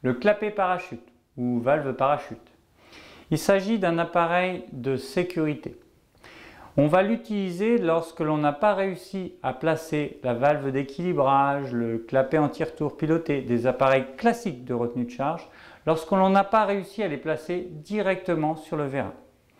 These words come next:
Il y a donc entre le clapet parachute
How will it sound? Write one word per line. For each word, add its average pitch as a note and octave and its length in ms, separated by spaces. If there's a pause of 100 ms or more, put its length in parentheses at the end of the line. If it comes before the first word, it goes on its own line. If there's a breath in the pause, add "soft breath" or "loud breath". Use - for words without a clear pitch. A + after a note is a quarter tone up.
(460 loud breath)
Il E3 160
y F#3+ 80
a G3 40
donc G3 300 (180)
entre D#3 600 (260 loud breath)
le B2 140
clapet F#3 340
parachute E3+ 720